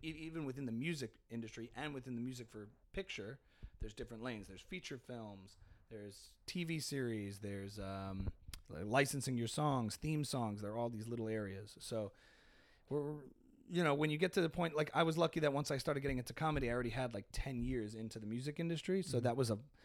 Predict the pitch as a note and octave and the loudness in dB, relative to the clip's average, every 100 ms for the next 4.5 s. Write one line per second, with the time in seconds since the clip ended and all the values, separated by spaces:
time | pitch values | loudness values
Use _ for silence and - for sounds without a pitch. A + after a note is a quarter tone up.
0 | - A2 A#2+ C3+ A#2 - _ - _ _ | -10 -2 2 2 0 -4 _ -20 _ _
1 | - C3 G#2 B2+ D3 D3+ D#3+ D#3+ D#3+ D#3 | -2 2 4 8 8 8 6 8 8 6
2 | - D#3+ E3 E3+ E3+ E3+ D#3+ C#3 C#3 A2+ | 6 4 4 4 4 4 4 2 2 2
3 | C3 A2 G#2 G2 F#2 E2+ E2 - E2+ - | -2 -4 -6 -10 -10 -8 -10 -8 -10 -10
4 | E2 E2+ E2 E2 | -14 -16 -16 -16